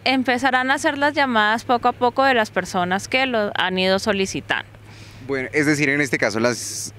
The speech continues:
Speaker 2: eh, para el proceso será un comple-, completo espacio permanente de lo que tenemos claridad, ¿sí?
Speaker 1: Sí, en este momento estamos recibiendo las historias clínicas y revisando, ¿sí? Una vez que pasemos este periodo,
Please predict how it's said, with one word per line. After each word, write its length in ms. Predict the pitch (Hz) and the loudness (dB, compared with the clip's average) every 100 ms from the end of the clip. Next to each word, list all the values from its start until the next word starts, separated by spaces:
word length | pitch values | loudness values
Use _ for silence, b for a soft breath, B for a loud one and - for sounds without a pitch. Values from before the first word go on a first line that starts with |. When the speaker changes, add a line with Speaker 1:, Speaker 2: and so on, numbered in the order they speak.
| 135 | -2
Speaker 2:
eh, 440 | 131 127 123 120 | 2 2 2 0
para 160 | 135 127 | 0 0
el 60 | 120 | 2
proceso 380 | 143 131 160 | 0 0 2
será 160 | 185 156 | 2 2
un 60 | 147 | 0
comple-, 340 | 160 - - - | -4 -4 -10 -4
completo 760 | 139 127 139 - 160 160 151 - - - - | -2 2 0 2 4 4 2 -2 -10 -12 -4
espacio 400 | 127 - 135 143 | -2 0 2 2
permanente 640 | 160 139 123 98 82 82 - | 2 2 2 0 -4 -10 -8
de 160 | 101 98 | 0 2
lo 80 | 90 | 2
que 240 | 92 90 | 0 0
tenemos 320 | 101 95 98 | 0 -2 -2
claridad, 320 | - 104 85 | -2 -2 -2
¿sí? 120 | 117 196 - | -8 -12 -14
Speaker 1:
Sí, 260 | - 247 - 247 | -4 -4 -2 -2
en 200 | 269 302 | 0 0
este 220 | 370 392 | 0 0
momento 360 | 415 349 359 | 0 0 0
estamos 360 | 370 370 262 302 | 0 0 0 0
recibiendo 760 | 320 320 302 247 262 277 320 - - | 0 0 0 2 2 2 -2 -4 -12
las 460 | - 254 247 240 240 | -4 0 2 0 -4
historias 500 | - 208 196 214 - | -2 0 2 0 -2
clínicas 640 | 240 262 302 311 320 320 | 0 0 0 0 0 2
y 120 | 254 | 0
revisando, 640 | 214 202 175 170 - 117 - - - - | 2 0 0 -2 -4 -4 -8 -20 -20 -20
¿sí? 260 | - 247 302 B B B B | -8 -8 -8 B B B B
Una 360 | 254 311 339 339 | 4 4 4 2
vez 100 | 339 | 0
que 120 | 320 | -2
pasemos 520 | - 349 330 269 277 320 | 0 0 2 2 2 2
este 300 | 311 330 311 | 0 2 0
periodo, 580 | 330 339 370 311 370 | 2 2 4 4 2